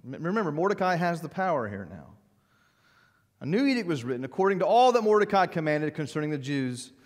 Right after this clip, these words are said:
to the satraps and the governors and the officials of the provinces from India to Ethiopia," a hundred and twenty-seven provinces. We have fifty states. They had a hundred and twenty-seven provinces stretched over land probably about as large, if not larger, than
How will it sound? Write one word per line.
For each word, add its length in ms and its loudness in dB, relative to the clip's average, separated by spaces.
to 100 -8
the 80 -6
satraps 720 0
and 80 -6
the 40 -4
governors 520 0
and 80 -4
the 40 -4
officials 480 -4
of 60 -12
the 80 -8
provinces 560 0
from 180 -10
India 220 -4
to 60 -8
Ethiopia," 520 -4
a 100 2
hundred 420 2
and 140 0
twenty-seven 640 0
provinces. 560 0
We 140 2
have 180 4
fifty 260 -2
states. 500 0
They 100 2
had 100 4
a 100 4
hundred 360 2
and 100 -2
twenty-seven 560 -2
provinces 540 0
stretched 340 -2
over 220 0
land 460 -2
probably 260 2
about 240 2
as 120 -4
large, 340 0
if 100 -10
not 220 -2
larger, 400 -2
than 80 -18